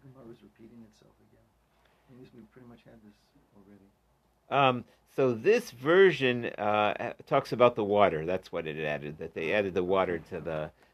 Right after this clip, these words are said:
Speaker 2: that's what's new. The, he, he's, he insisted that if you shechted it, what's the big deal? It's not a full loss. You can still sell raw meat. Um, now, it, raw meat is still,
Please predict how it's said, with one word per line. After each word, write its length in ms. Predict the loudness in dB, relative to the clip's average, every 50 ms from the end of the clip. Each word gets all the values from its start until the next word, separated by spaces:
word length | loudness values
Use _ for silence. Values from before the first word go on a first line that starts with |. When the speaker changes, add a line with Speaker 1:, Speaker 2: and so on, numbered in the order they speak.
| _ -8
Speaker 2:
that's 240 | -8 -8 -8 -8
what's 240 | -12 -12 -12 -12 -14
new. 280 | -12 -10 -8 -8 -8 -8
The, 220 | -6 -6 -6 -6 -6
he, 220 | -6 -6 -6 -6 -8
he's, 340 | -8 -6 -4 -4 -6 -8 -8
he 220 | -8 -6 -4 -4
insisted 640 | -4 -6 -8 -6 -4 -2 -2 -2 -4 -6 -6 -6 -2 0
that 220 | 2 2 2 2
if 160 | -2 -4 -6
you 100 | -10 -10 -10
shechted 540 | -10 -4 0 2 2 2 0 -2 -2 0
it, 180 | 0 0 0 -2 _ _ _ _
what's 200 | -10 -10 -10 -8
the 100 | -8 -6
big 200 | -2 -2 -2 -2
deal? 280 | -2 0 4 6 6 6
It's 240 | 6 4 2 0 0
not 180 | -2 0 2 2
a 60 | 0
full 400 | 0 -2 -10 -4 2 2 4 4
loss. 500 | 4 4 4 4 4 2 0 -4 -16 -20 _ _ _ -20 _ _
You 140 | -8 -6 -6
can 160 | -4 -6 -6
still 320 | -8 -6 -2 0 0 0
sell 460 | 0 -2 -2 4 6 8 8 8 8 8
raw 280 | 8 8 8 8 8
meat. 320 | 6 4 0 -4 -4 -6 -10 _ _ _ _ _ _ _ _ _ _ _ _ _ _ -8
Um, 260 | -6 -6 -6 -8 -10 -14 _ _ _ 2
now, 220 | 6 8 8 8
it, 220 | 8 6 0 -4 -6 _ -10
raw 280 | -2 2 4 6 6 6
meat 260 | 4 2 0 2 0
is 100 | -2 -4
still, 480 | -6 -2 2 6 6 6 6 4 0